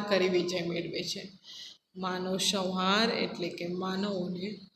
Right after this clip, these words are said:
કેટલાય શબો ઢાળી દે છે,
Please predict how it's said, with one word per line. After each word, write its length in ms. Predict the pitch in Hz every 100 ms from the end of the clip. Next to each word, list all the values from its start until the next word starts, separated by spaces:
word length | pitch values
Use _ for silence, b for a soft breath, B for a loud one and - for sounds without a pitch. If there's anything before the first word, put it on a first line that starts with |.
| b b _ _ _ _ _ _ _ _ _ _ _ _ _ _ _ _ _ _ _ _ _ _ _ -
કેટલાય 460 | 226 226 226 240
શબો 480 | 226 - 208 180 190 170 - - - _ _ _ _
ઢાળી 480 | 175 180 208 214 220
દે 280 | 196 190 -
છે, 200 | -